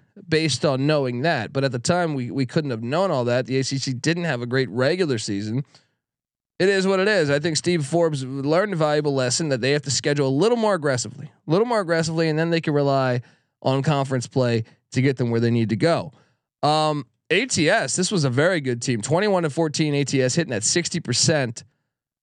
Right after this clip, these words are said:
Um, so we love 'em here on the College Basketball Experience on the Sports Gambling Podcast Network. Um, and y-, if you, if you dive into the analytics of, of what this team was a season ago,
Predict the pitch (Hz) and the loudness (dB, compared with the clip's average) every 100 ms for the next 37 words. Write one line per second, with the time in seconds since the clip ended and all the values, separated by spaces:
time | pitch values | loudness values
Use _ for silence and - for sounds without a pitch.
0 | _ 120 127 127 127 120 - - 139 123 | _ -2 0 0 0 -4 -6 -2 0 0
1 | 113 _ _ 101 165 202 151 139 139 185 | -4 _ _ 0 2 2 0 0 2 2
2 | 156 127 160 135 127 123 123 123 131 123 | 2 0 0 0 0 0 0 0 0 0
3 | 120 - 143 139 151 131 120 147 123 143 | 0 0 0 0 0 0 0 0 0 -2
4 | 139 127 117 139 131 139 123 147 180 170 | 0 0 0 0 0 0 2 0 0 0
5 | 135 - _ _ _ - - - 185 190 | 0 -2 _ _ _ -20 -4 0 2 2
6 | 185 170 147 _ _ _ _ _ _ _ | 0 -2 -6 _ _ _ _ _ _ _
7 | - - _ _ 175 185 175 190 175 185 | -20 -20 _ _ 0 0 -4 -6 -2 -2
8 | 185 190 180 165 160 170 185 240 226 202 | 0 2 2 0 -2 0 2 2 0 0
9 | 185 165 170 170 160 160 143 143 147 127 | 0 2 2 2 2 0 0 0 0 2
10 | 143 131 120 120 147 151 151 135 - 151 | 0 0 0 2 0 0 -4 -4 -2 0
11 | 131 113 151 135 123 120 - 180 160 131 | 0 2 2 0 -4 -2 0 2 2 0
12 | 110 98 92 107 | -2 -4 -2 -2